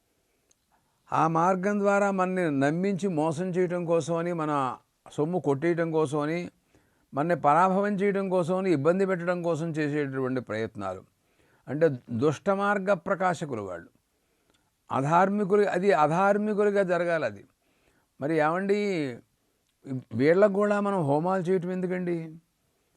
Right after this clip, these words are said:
వీళ్ళు దుర్మార్గులు కదా, వాళ్ళు మనకి అపకారం చేసేవాళ్ళు కదా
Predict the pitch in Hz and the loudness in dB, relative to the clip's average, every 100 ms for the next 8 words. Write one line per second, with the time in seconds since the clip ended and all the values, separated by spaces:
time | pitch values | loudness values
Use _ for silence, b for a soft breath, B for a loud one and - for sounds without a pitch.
0 | _ - 151 160 120 139 165 190 185 196 | _ -4 0 2 2 0 2 0 0 0
1 | 190 190 202 196 160 156 _ _ _ _ | 0 0 -2 -6 -10 -20 _ _ _ _
2 | _ _ _ _ - 131 156 185 180 160 | _ _ _ _ -4 2 4 4 2 2
3 | 143 127 117 107 101 - 135 165 165 135 | 2 0 -2 -6 -10 -6 -4 2 2 2
4 | 160 185 190 185 165 185 180 175 170 170 | 0 0 0 -2 -2 -2 2 2 2 0
5 | 175 196 165 | 0 -2 -8